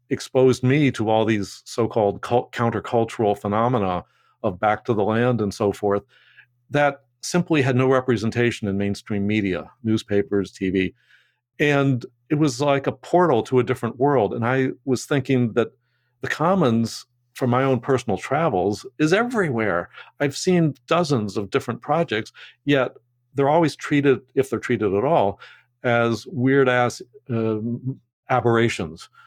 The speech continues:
something on the margin, something that doesn't have systemic potential or dimensions. Uh, and then I, there was a f-, uh, a slogan by a,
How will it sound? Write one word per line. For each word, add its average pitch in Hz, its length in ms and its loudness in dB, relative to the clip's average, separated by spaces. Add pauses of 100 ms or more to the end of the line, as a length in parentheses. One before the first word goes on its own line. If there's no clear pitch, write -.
(120)
something 135 340 0
on 113 140 2
the 110 80 0
margin, 107 540 0
something 147 380 0
that 117 100 0
doesn't 113 400 0
have 113 260 0
systemic 113 600 -2 (480)
potential 120 500 -2
or 95 160 -4
dimensions. 107 640 -4 (680)
Uh, 139 120 0
and 156 140 0
then 170 120 4
I, 147 180 2
there 139 160 -2
was 135 120 0
a 139 40 0
f-, - 260 -8
uh, 123 400 -2
a 107 40 -4 (200)
slogan 143 600 0
by 113 200 2
a, 107 300 0